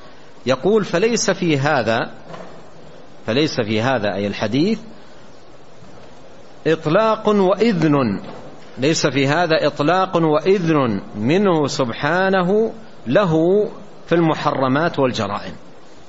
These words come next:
ليس فيه إطلاق وإذن له، آه،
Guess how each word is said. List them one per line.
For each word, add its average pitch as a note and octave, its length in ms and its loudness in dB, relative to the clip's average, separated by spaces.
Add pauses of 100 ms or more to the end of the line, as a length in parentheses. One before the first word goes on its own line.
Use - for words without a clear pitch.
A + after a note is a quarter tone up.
(340)
ليس C#3+ 240 2
فيه C3+ 220 4
إطلاق C#3+ 460 0
وإذن A#2+ 680 2
له، E3 440 2 (1900)
آه، G#2+ 320 2